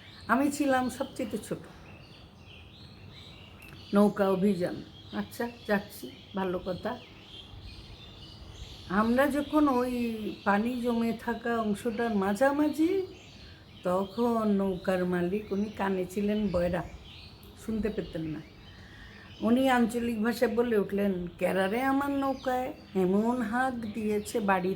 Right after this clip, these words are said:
থেকে, ভয়ের চোটে আমার সেই দাদা দিদিরা সে পাটকাঠি দিয়ে, সেই লগি দিয়ে ঠেলে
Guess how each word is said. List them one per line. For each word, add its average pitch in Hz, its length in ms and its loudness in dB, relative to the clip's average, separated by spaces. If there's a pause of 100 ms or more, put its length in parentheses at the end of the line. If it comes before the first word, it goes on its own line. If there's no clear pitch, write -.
থেকে, 208 280 -4 (1160)
ভয়ের 240 400 4 (140)
চোটে 208 460 0
আমার 202 400 2 (140)
সেই 196 160 2
দাদা 170 360 0
দিদিরা 180 460 -2 (1200)
সে 202 80 6
পাটকাঠি 214 640 0
দিয়ে, 190 400 2
সেই 214 240 0
লগি 202 380 2
দিয়ে 196 360 2 (100)
ঠেলে 208 320 2